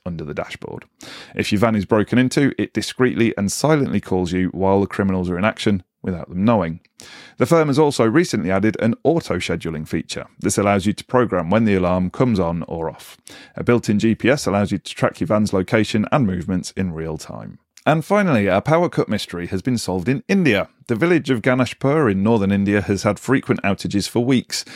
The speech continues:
They always occurred a few hours after sunset. No one seemed to know what was causing the problems, and the power company couldn't help either.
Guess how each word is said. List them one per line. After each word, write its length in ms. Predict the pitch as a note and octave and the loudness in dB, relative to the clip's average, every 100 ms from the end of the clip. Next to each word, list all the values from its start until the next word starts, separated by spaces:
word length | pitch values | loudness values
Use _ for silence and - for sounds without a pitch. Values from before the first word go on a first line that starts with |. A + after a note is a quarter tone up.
| - - | -20 -12
They 100 | - | -2
always 220 | G#2 G#2 F#2 | 2 2 2
occurred 300 | - F#2+ F2 | 0 0 0
a 40 | |
few 220 | - G2 | 0 2
hours 220 | G2 G2 | 2 2
after 200 | F2+ - | 0 -2
sunset. 440 | F#2 G2 F#2 G#2+ - - | -4 -2 0 0 -2 -2
No 180 | G#2 | 0
one 140 | G#2 G2+ | 2 2
seemed 240 | G#2+ G2 | 0 0
to 100 | - | 0
know 100 | G2 | 0
what 200 | F#2+ G2+ | 2 0
was 100 | F2 | -2
causing 380 | - F3 D3+ G2 | -2 0 2 2
the 80 | F#2+ | 2
problems, 420 | G2 G2 G2+ F2+ - - - | 2 4 2 0 -8 -20 -12
and 140 | - G2 | -4 -2
the 60 | |
power 260 | F#2 A2 F#2+ | 2 2 2
company 420 | - F#2+ G2 F2+ | 2 -2 0 0
couldn't 340 | F2 F#2 F2+ - | 0 0 0 -4
help 260 | F2+ - - | -4 -4 2
either. 340 | B2+ A2+ F2 | 4 4 2